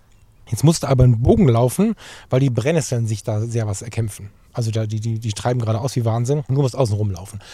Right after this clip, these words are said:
Du kannst jetzt hingehen und es gewohnt sein, sich zu ärgern, dass der Waldbesitzer, das hier ist ein Privatwald, hier nicht ordentlich für die Wege sorgt. Kannst du machen,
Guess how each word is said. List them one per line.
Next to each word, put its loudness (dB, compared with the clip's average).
Du -4
kannst 0
jetzt -2
hingehen 2
und -4
es -6
gewohnt 0
sein, -4
sich -2
zu -6
ärgern, -4
dass 0
der 2
Waldbesitzer, 0
das -2
hier -4
ist -4
ein -10
Privatwald, -4
hier 4
nicht 2
ordentlich -2
für -8
die 0
Wege 0
sorgt. -10
Kannst 0
du -2
machen, -2